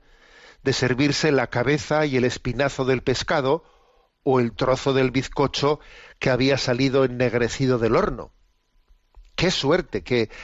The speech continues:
casualmente a ellas les gustase todo lo que era despreciado por nosotros. Qué suerte que nuestras madres no se pusiesen nunca enfermas y no necesitasen permanecer en cama,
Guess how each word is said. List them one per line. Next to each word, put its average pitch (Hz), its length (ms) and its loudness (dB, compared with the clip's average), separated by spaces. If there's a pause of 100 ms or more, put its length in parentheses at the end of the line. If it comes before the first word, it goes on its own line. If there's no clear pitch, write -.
casualmente 190 920 0
a 127 120 2
ellas 165 440 -2 (360)
les 139 220 2
gustase 175 520 -2
todo 175 280 0
lo 147 120 2
que 147 140 0
era 170 240 0 (180)
despreciado 135 800 0
por 131 160 0
nosotros. - 680 -6 (880)
Qué 123 120 0
suerte 127 400 0
que 131 80 2
nuestras 139 300 0
madres 175 480 2 (640)
no 135 120 -4
se 196 100 -2
pusiesen 131 500 0
nunca 123 260 0
enfermas 190 720 -2 (840)
y 143 100 2
no 135 140 2
necesitasen 156 720 0
permanecer 123 640 0
en 113 120 -2
cama, 180 400 -4